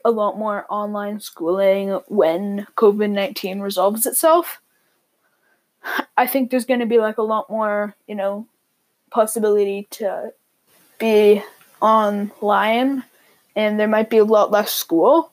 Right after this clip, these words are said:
because of that. And I think they still might have days, uh, even when this all resolves, that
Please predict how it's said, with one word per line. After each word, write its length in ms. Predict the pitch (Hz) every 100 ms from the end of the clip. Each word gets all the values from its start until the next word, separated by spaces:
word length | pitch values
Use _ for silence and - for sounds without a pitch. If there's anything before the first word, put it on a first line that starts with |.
| -
because 340 | 220 226 269
of 80 | 285
that. 360 | 330 370 381 - - _ _ -
And 200 | 233 220
I 60 | 226
think 340 | - 254 262
they 140 | 262
still 760 | 254 - - 214 202 214 285 294 _
might 280 | 190 214 226
have 540 | - 277 202 262 240 -
days, 680 | 165 143 233 285 285 - - _ _ _ _ _
uh, 320 | 226 208 185 185 _ _ _ _ _ _ _
even 320 | 247 226 220
when 300 | 208 196 202 - -
this 180 | 226 214
all 240 | 208 208
resolves, 680 | 220 208 214 320 339 - -
that 260 | 190 185